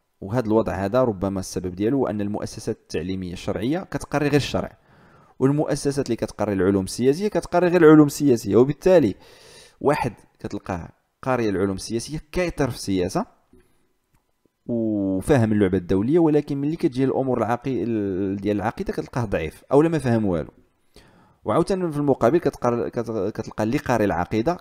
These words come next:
كايطر في العقيدة، يعمل لك عليها محاضرات، ولكن في الأمور السياسية كتلقاه مسكين ربنا خلقتنا. وهذا الشيء هذا متعمد والله أعلم، باش تكون عندنا نخب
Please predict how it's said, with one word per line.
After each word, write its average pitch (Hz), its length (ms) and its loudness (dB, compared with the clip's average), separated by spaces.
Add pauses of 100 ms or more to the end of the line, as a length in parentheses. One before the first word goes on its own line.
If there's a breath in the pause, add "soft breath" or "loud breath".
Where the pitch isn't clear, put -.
كايطر 127 420 0
في 107 60 -2
العقيدة، 95 760 -2 (1200 soft breath)
يعمل 104 200 0
لك 113 120 0
عليها 107 200 0
محاضرات، 110 640 0 (160)
ولكن 110 440 0 (200)
في - 80 -12
الأمور 135 360 -2
السياسية 101 560 -2
كتلقاه 107 500 -8
مسكين 110 320 -8
ربنا 98 380 -4
خلقتنا. - 460 -14 (600 loud breath)
وهذا 147 260 2
الشيء 160 300 -2
هذا 160 280 2 (120)
متعمد 127 580 0
والله 95 300 2
أعلم، 80 280 -6
باش 110 120 -8
تكون 139 240 -6
عندنا 131 300 -4
نخب 135 400 0